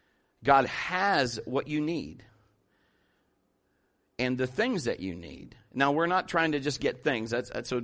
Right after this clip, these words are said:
you need to hear my heart. I'm not trying to preach a blab it and grab it and, you know, lick it and stick it and all that stuff or whatever that is. Uh, I want you <laughs> just, that has nothing to do with that, does it?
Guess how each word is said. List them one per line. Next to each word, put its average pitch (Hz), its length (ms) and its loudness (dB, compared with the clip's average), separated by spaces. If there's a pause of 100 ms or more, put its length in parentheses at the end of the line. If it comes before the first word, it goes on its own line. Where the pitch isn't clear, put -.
(120)
you 123 240 -4
need 139 160 0
to 143 60 -2
hear 143 120 2
my 143 140 0
heart. 123 360 0 (400)
I'm 110 100 -6
not 123 200 -2
trying 131 240 -2
to 123 80 -2
preach 127 320 -4
a 117 60 -2
blab 113 320 2
it - 80 -4
and 117 80 -6
grab 113 320 2
it 113 100 -6
and, 101 300 -10 (540)
you 117 120 -6
know, 98 280 -4 (200)
lick 117 260 -2
it 120 100 -4
and 107 120 -6
stick 123 320 -4
it 127 100 -4
and 107 180 -6
all 117 200 0
that 120 200 0
stuff 90 400 -6
or 104 80 -6
whatever 107 360 -2
that 92 180 -6
is. 95 260 -10 (720)
Uh, 110 340 4 (180)
I 123 220 4
want 156 360 0
you 156 60 0
<laughs> - 20 0
just, - 540 -4 (160)
that 127 280 4
has 120 240 6
nothing 113 340 0
to 104 60 0
do 101 120 0
with 95 120 0
that, 98 200 0
does 101 240 2
it? 85 100 -6